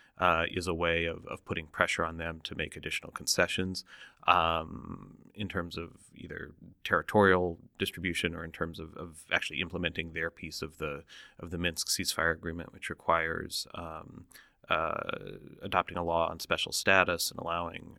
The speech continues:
uh, elections to take place in the rebel-held areas. On,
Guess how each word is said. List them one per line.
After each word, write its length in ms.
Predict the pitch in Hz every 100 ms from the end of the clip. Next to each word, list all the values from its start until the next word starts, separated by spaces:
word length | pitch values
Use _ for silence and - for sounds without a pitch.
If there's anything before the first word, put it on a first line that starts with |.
| -
uh, 220 | 85 80 -
elections 440 | 82 85 - -
to 100 | -
take 220 | - 85 -
place 280 | 82 76
in 60 | -
the 80 | 73
rebel-held 480 | 78 67 - - 71
areas. 460 | 82 65 69 98 - - - - - - -
On, 100 | -